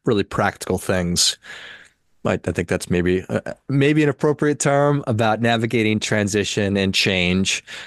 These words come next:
because when that happens, then we're looking for sort of an event-driven thing. Um, in reimagining work, there's so many of us that don't like our work or really hate it.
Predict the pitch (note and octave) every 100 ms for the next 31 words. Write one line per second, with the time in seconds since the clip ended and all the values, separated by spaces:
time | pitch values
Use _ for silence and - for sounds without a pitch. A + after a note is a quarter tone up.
0 | - - - F#2 F2+ - F#2+ F2+ F#2 D2+
1 | F#2+ F2+ F#2+ C3+ - - F2 F2 F2+ F2
2 | - F2+ E2+ - G2 F2+ F2 E2 - -
3 | G#2+ F#2 F2 - G#2 F2 F2+ F#2+ - G#2+
4 | G2+ G2 G#2 G#2 G#2 - B2 G#2+ A2+ B2
5 | - - - - - - F#2+ F2 E2+ E2
6 | E2+ - - A#2+ B2+ B2 A#2 A#2 A#2 G#2+
7 | G#2 B2+ - G2 - A2 G2+ G2+ G2 G2
8 | - - G2 F#2 F#2+ G2+ G2 G2 G2+ C3+
9 | - E2+ E2+ F#2+ F2+ F2 - A2+ A2+ G#2
10 | A#2+ -